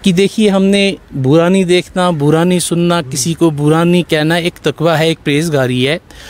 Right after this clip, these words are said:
इसमें मेरी यही request है, जैसे अब इसमें psychologist, एक तो अल्लाह ने जो हुक्म कर दिया, किया है, कोई challenge नहीं है, अल्लाह ने जो फरमाया, रब ने जो कह दिया, कह दिया, ठीक है।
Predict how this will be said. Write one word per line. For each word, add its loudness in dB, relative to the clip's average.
इसमें 0
मेरी 2
यही 2
request -2
है, 0
जैसे 0
अब -2
इसमें -2
psychologist, 0
एक -2
तो 2
अल्लाह 0
ने 0
जो 2
हुक्म 0
कर 0
दिया, 0
किया 0
है, -4
कोई 2
challenge 0
नहीं -2
है, -4
अल्लाह 0
ने 0
जो 2
फरमाया, 0
रब -2
ने -2
जो 2
कह -2
दिया, -2
कह -6
दिया, -10
ठीक 0
है। -2